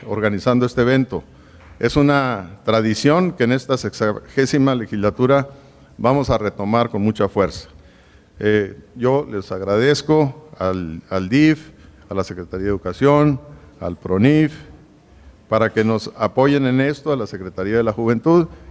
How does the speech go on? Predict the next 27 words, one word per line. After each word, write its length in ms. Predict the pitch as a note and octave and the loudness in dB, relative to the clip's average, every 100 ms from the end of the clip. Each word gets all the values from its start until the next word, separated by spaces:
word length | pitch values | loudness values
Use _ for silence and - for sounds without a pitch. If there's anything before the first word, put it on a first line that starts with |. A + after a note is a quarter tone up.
| - | -4
y 60 | |
hagamos 360 | G#2 A#2 B2 A2+ | 0 2 2 2
un 360 | B2 A#2+ G2+ G2 | 0 0 -2 -2
gran 240 | A2+ A2 | 0 2
evento. 420 | G#2+ F#2+ F2 E2+ | 0 -2 -4 -8
Queremos 400 | - A2+ C#3+ C3 | -2 0 2 0
escucharlos, 800 | B2+ - G2+ C3 B2+ C#3+ E3 - - - _ _ _ | -4 -6 0 2 2 2 -2 -4 -16 -20 _ _ _
queremos 320 | A#2+ B2+ C3+ B2 | 0 4 2 2
saber 260 | A#2 B2 | 0 0
de 80 | B2 | -2
ustedes 680 | A2 - C3+ D3 D#3 D#3 - - - - - - | -6 0 2 4 2 -2 -10 -20 -20 -20 -18 -4
en 120 | A2+ | 0
qué 140 | C#3 | 0
temas 400 | C3+ C#3+ C#3 B2+ | 2 4 4 2
es 80 | C3+ | 2
ne-, 160 | C3 A#2 A#2 - | 2 -2 -8 -8
necesario 600 | G#2+ G2+ G#2 B2+ C3+ C3+ | -4 -2 0 2 2 0
que 80 | G#2 | -4
nosotros 680 | G2 B2 - B2 - - - - | -4 -4 -2 -4 -4 -14 -20 -8
hagamos 440 | G2 A#2 B2 A#2 | -2 0 0 -2
leyes, 580 | A2+ B2+ G#2 F2 - - _ _ _ - | 2 2 2 -2 -6 -20 _ _ _ -2
pero 160 | G#2+ | 0
sobre 240 | G#2 A2+ A2 | 2 2 2
todo 420 | D3+ D#3+ F3 - - - - - | 2 2 2 -4 -16 -20 -12 0
queremos 400 | A#2 C3 C#3 - | 2 4 2 0
que 100 | G#2 | -4
ustedes 600 | - A#2+ B2 A#2 - | 2 2 2 0 -6